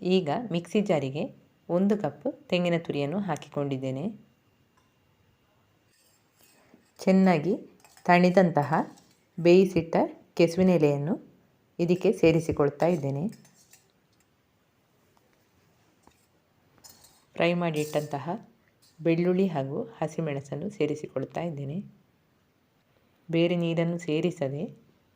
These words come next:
ಈ ಥರ ನೈಸಾಗಿ ರುಬ್ಬಿಕೊಂಡಿದ್ದೇನೆ.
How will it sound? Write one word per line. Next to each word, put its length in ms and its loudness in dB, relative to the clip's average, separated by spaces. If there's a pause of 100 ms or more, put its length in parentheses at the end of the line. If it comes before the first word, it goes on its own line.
ಈ 140 0 (120)
ಥರ 120 -2 (1300)
ನೈಸಾಗಿ 600 -2
ರುಬ್ಬಿಕೊಂಡಿದ್ದೇನೆ. 760 -6